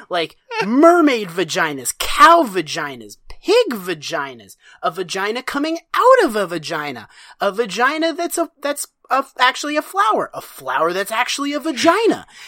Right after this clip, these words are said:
Speaker 2: Let's,
Speaker 1: It's incredible.
Speaker 2: let's give, let's give our non-Philadelphia listeners some context, which is a phrase I feel like I say often.
Speaker 1: Yeah.
Speaker 2: There is a artistic tourist attraction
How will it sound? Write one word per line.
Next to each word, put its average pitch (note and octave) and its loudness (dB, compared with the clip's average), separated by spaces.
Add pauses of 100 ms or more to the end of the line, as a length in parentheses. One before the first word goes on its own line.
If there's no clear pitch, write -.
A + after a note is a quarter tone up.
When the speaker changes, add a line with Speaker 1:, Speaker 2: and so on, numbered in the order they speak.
(120)
Speaker 2:
Let's, C4+ 0
Speaker 1:
It's - -
incredible. B3 6 (160)
Speaker 2:
let's A#3 -2
give, C#4+ -8
let's C4+ -8
give - -4
our A#3+ 0
non-Philadelphia F3 -4
listeners C3+ -8
some D3 -12
context, A#2 -10
which D#3+ -10
is G#3 -10
a G3 -6
phrase A#3+ -4
I F#3+ -4
feel F#3+ -8
like D#3+ -6
I D3 -4
say C#3 -6
often. G#2 -12
Speaker 1:
Yeah. F3 -6 (160)
Speaker 2:
There A3 0
is A#3 -12 (100)
a E3+ -10 (960)
artistic A3+ -6
tourist E3+ -8
attraction A2+ -8